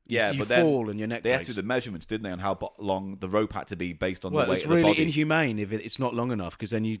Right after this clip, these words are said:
Speaker 1: slowly suffocate.
Speaker 2: Surgeons would often have a hard time getting bodies from the hangman and have to hand over bribes, because even people who killed people routinely for a living thought it was ethically a bit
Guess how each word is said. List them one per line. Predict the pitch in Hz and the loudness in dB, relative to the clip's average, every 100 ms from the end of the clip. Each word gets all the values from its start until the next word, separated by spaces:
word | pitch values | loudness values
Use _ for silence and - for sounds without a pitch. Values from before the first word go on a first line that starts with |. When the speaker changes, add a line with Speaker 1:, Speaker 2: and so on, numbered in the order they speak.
| - | -8
Speaker 1:
slowly | - 135 123 107 101 95 _ _ | -6 0 0 0 -4 -8 _ _
suffocate. | - 135 - - 69 - | -6 -4 -4 -10 -14 -10
Speaker 2:
Surgeons | - 233 240 - 208 | -2 4 4 2 -6
would | 190 185 | -2 -2
often | 175 | -2
have | 165 | -2
a | 151 | 0
hard | 143 139 | 2 2
time | 139 131 127 | 0 -4 -2
getting | 117 120 | -2 -2
bodies | 110 131 127 117 | 0 0 0 -4
from | - 104 | -4 -4
the | 98 | -2
hangman | 117 110 87 92 - _ - | -4 -4 -4 -6 -12 _ -10
and | 101 | -6
have | 113 117 | -4 -6
to | 120 | -6
hand | 107 131 131 117 | -4 -4 -4 -2
over | 120 131 113 | 0 0 -2
bribes, | 92 107 120 107 80 - - _ - | -2 0 2 0 -2 -8 -18 _ -10
because | - 143 | -6 -2
even | 214 208 | -2 -4
people | 196 170 165 | -6 -2 0
who | |
killed | 143 175 190 | 0 0 0
people | 170 156 151 | 0 -4 -2
routinely | 147 - 165 151 | -2 -2 -4 -6
for | - 127 | -4 0
a | |
living | 127 156 98 107 | 0 0 -2 -4
thought | - 160 151 | -4 -2 -2
it | - | -4
was | 143 127 | -4 -2
ethically | - 160 139 139 131 | -2 0 0 -2 -2
a | 110 | 0
bit | - 120 | 0 -2